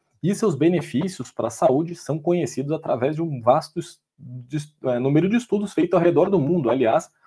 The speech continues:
o consumo regular e moderado pode até prolongar a vida, mas ele deve ser inserido junto com outras bebidas alcoólicas, chegando aí a esse imposto que supera os sessenta por cento. E aí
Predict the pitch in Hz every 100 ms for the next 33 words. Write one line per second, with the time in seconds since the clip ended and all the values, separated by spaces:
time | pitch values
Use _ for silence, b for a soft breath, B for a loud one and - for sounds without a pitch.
0 | _ 139 160 151 165 151 175 202 196 135
1 | 196 226 185 233 160 196 b b b 135
2 | 147 175 170 151 160 143 151 165 156 123
3 | 147 151 117 135 120 127 185 208 _ _
4 | _ 151 165 135 151 - 143 151 151 135
5 | 143 113 135 - 135 135 139 120 127 127
6 | 139 165 202 - 135 156 160 - 143 147
7 | 131 139 - _ _ - 127 - 170 -
8 | 135 139 165 151 185 - 131 143 139 156
9 | 147 143 147 147 - 151 147 101 98 -
10 | _ _ _ _ _ - 185 202